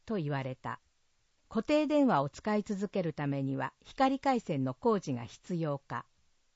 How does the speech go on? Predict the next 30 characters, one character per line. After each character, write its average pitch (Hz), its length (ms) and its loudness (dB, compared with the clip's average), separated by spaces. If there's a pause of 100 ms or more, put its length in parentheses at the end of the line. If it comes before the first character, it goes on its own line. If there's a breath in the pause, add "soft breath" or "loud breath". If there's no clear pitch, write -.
(840)
回 202 240 4
答。 170 460 -2 (540)
東 262 420 2
日 247 160 4
本 208 320 0 (120)
電 247 240 4
信 254 300 2
電 226 240 2
話 202 100 2
株 196 280 -2
式 190 280 -4
会 143 200 0
社、 - 260 -8 (320)
エ 175 60 2
ヌ 214 160 6
テ 214 100 -6
ィ 196 60 -2
ー - 20 -4
テ 185 140 -6
ィ 151 60 0
ー - 20 -8
東 156 420 -2
日 143 120 0
本 135 320 -4 (300)
は、 151 200 -2 (220)
二 214 120 4
千 262 300 6
二 170 160 2
十 180 240 2
年 143 300 0